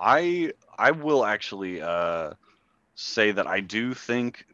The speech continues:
Trejo, I will ex-, I expect to see him get forward more than he did initially,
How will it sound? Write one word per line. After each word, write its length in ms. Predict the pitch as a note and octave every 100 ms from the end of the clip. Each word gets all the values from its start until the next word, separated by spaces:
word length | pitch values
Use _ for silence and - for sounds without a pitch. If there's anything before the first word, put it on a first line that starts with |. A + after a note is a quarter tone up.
| -
Trejo, 800 | - G#2+ G2+ A2 G2+ G2+ G2+ F#2+
I 120 | -
will 180 | F#2 F#2
ex-, 220 | F2+ - -
I 100 | F#2
expect 480 | F#2 - - G#2 -
to 60 |
see 220 | - G2+
him 160 | F#2+ F#2+
get 160 | F2+ F2+
forward 460 | - F2+ F#2+ G2+
more 260 | F#2+ G2+ G2+
than 180 | F#2+ F2
he 140 | F#2+
did 240 | F2 F2+
initially, 720 | E2+ E2+ E2 F#2 E2+ D#2 D#2